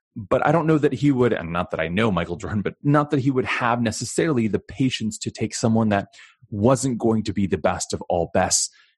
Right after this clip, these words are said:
and teach that person the fundamentals of basketball. But if you take someone like a Steve Kerr or someone that maybe wasn't the absolute best, but had to work their tail off to be there, who understands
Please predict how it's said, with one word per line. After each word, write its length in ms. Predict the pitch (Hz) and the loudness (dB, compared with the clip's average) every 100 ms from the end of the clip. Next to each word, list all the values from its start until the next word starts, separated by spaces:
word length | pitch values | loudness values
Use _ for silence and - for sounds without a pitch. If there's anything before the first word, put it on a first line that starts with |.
| _ 123 | _ -4
and 160 | 104 | -2
teach 260 | - 185 - | 0 0 0
that 200 | 113 - | -2 -2
person 360 | 101 - 95 | -6 -4 -4
the 80 | 92 | -4
fundamentals 600 | - 117 98 87 87 82 | -4 0 0 0 -2 -4
of 120 | 85 - | -6 -4
basketball. 680 | 156 135 - - 67 - _ _ - _ _ _ - | -2 -2 -4 -8 -10 -10 _ _ -20 _ _ _ -2
But 80 | 131 | -2
if 100 | 147 | 0
you 60 | |
take 280 | 143 180 185 | -2 0 0
someone 400 | - 156 127 120 | 2 2 2 0
like 340 | 98 90 90 - | 2 0 -2 -4
a 220 | 90 85 | -4 -2
Steve 360 | 82 - 90 - | -4 -4 -6 -6
Kerr 340 | - 127 117 | -2 0 2
or 440 | 113 101 92 87 - _ _ _ _ | 0 0 0 0 -4 _ _ _ _
someone 640 | - - 143 127 127 120 | -6 0 0 0 -2 -2
that 400 | 98 95 92 - - _ _ | 0 0 -2 -6 -20 _ _
maybe 280 | 107 98 95 | -2 0 -2
wasn't 540 | 78 98 120 120 131 | -2 0 0 2 -2
the 140 | 113 - | -2 -2
absolute 600 | 101 107 - 98 98 95 | -4 -4 -6 -4 -4 -2
best, 380 | 98 90 - - | 0 0 -2 -10
but 100 | - | -12
had 200 | - 120 | -12 -6
to 80 | 107 | -4
work 480 | 104 90 113 113 - | -4 0 0 0 -2
their 120 | 101 | -4
tail 360 | - 107 104 | -2 -2 0
off 180 | 98 90 | 0 -2
to 100 | - | -8
be 220 | 85 98 | -4 -2
there, 300 | 101 139 147 - - _ _ _ | 2 2 2 -4 -20 _ _ _
who 160 | - 143 | -2 0
understands 1080 | 139 143 139 143 - 120 107 104 101 101 - | 2 2 4 2 2 0 2 2 0 -4 -8